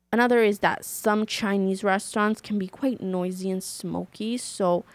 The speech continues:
where people don't control their talking or volume or smoking, they just don't care that much. So there have been a lot of bans going on, on smoking in public places recently, but, um, just to help that,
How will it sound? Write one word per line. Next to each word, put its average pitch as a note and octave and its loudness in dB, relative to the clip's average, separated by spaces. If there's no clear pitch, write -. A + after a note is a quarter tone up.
where F#3+ 0
people G3 -4
don't F#3 0
control F3+ -2
their E3+ 2
talking - -6
or E3 -2
volume E3+ -2
or F3+ -10
smoking, F3 -4
they F#3 -10
just - -18
don't E3 -2
care E3+ -2
that F3 0
much. F#3 -2
So G#3+ 4
there B3 4
have B3+ 2
been D4+ 2
a B3 4
lot G#3 4
of F#3 -2
bans F#3 2
going G#3+ 0
on, G#3+ 4
on F3+ 2
smoking F#3 0
in F3+ -2
public F3 -4
places G3 -2
recently, G#3 0
but, F#3+ 4
um, F3+ 2
just G3 -2
to A#3 2
help F#3+ 0
that, E3+ 2